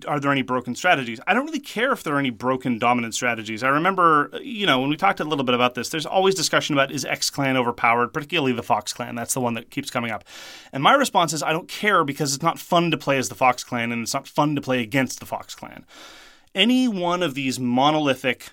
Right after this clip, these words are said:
monomaniacal, single-note strategies, whether they're too strong or too weak, I'm indifferent, because they are not enjoyable. If your goal in the game is to march into a battlefield and ritualistically kill your soldiers over and over, up on top of that of being ridiculous, I don't think it's particularly fun. And it's not,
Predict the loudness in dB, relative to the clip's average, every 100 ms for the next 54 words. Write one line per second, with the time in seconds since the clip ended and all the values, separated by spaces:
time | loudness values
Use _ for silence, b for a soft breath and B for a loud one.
0 | -6 2 4 6 6 4 4 4 2 -2
1 | -2 2 2 2 2 2 0 -2 0 -2
2 | -2 -6 -8 -6 -8 -10 b 2 4 4
3 | 2 -2 -2 0 2 2 2 -2 -4 -4
4 | -4 0 2 2 0 -2 -6 -14 -18 -14
5 | -4 -2 2 2 6 6 6 0 -4 -8
6 | -10 -16 _ _ _ 2 2 2 2 4
7 | 4 2 2 2 2 -2 -4 -4 -2 -2
8 | 0 -2 -2 0 2 2 2 0 0 4
9 | 2 2 0 0 0 -2 -4 -4 -4 -6
10 | -8 -6 0 0 2 -2 -2 -2 0 0
11 | 0 2 2 2 2 -2 -4 B -8 -4
12 | 0 2 4 4 4 4 4 4 -2 -2
13 | -2 -4 -4 -4 -4 -4 -6 -12 -10 -10
14 | -10 -12 -12 -12 -10 -10 -4 4 4 4